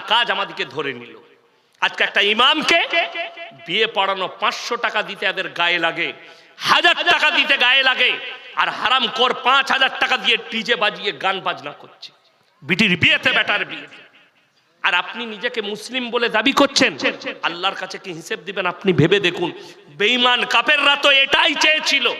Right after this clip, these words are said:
এইটাই তাদের মেহনত ছিল, এরা যেন ইসলাম থেকে সরে যায়। আখরি জামানায় আমাদের সমাজে হারাম আওলাদে ভরে যাবে, আপনি কল্পনা করতে পারবেন না।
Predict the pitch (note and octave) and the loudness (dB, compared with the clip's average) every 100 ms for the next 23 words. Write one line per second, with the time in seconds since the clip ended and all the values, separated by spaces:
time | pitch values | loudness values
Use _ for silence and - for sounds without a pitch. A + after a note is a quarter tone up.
0 | - - - - _ _ _ _ _ _ | -10 -20 -20 -20 _ _ _ _ _ _
1 | _ - _ - A#3+ C#4 - D4 C#4+ C#4+ | _ -20 _ 0 2 4 4 2 4 2
2 | C#4+ C4+ C4+ C4+ C4 B3+ - A#3 F#3 - | 4 4 4 2 0 -2 -2 2 0 -2
3 | - - - - - G#3 G#3+ G#3+ G#3 G3+ | -14 -20 -20 -6 0 2 2 2 0 -2
4 | - G3 A3+ A#3 G#3 G3 - F#3 F3 E3 | -4 0 0 0 -2 -4 -4 -2 -2 -2
5 | B2+ - D3+ - D#3 _ D#3 _ _ _ | -4 -8 -20 -20 -20 _ _ _ _ _
6 | _ _ _ _ _ _ - E3+ F3 F3 | _ _ _ _ _ _ -2 0 0 -2
7 | F3+ F3 F3 F#3 G#3 A3 A3 F#3 A#2+ G3 | -6 -6 -2 2 4 4 2 0 -2 -12
8 | - - - D3+ E3+ D#3+ D#3 - E3 E3+ | -16 -20 -6 -4 -4 -6 -10 -8 -2 -2
9 | D#3+ C#3 C#3 D3+ E3+ E3 E3 D3+ D#3+ D#3+ | -2 -4 -2 2 0 -2 -2 -2 0 -4
10 | D#3 C#3+ C#3+ C#3+ C3 B2+ C3 - _ _ | -6 -8 -6 -8 -10 -14 -16 -20 _ _
11 | _ _ _ _ _ _ - - - G3+ | _ _ _ _ _ _ -6 -6 -2 -4
12 | - D#4 D#4 D#4 D4 C4+ C4 C4 A#3+ A3 | 2 4 6 4 4 2 0 2 0 0
13 | G3+ F#3 D3+ | 0 -4 -6